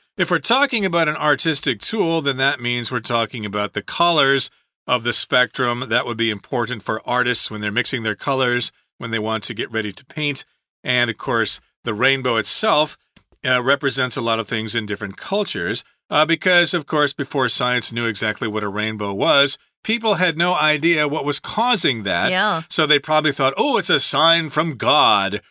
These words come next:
Speaker 1: or, "It must mean there's gonna be a good harvest," or something like that.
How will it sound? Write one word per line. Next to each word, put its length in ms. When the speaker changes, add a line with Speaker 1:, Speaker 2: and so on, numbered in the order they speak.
Speaker 1:
or, 100
"It 60
must 220
mean 180
there's 160
gonna 200
be 140
a 60
good 240
harvest," 600
or 100
something 340
like 200
that. 200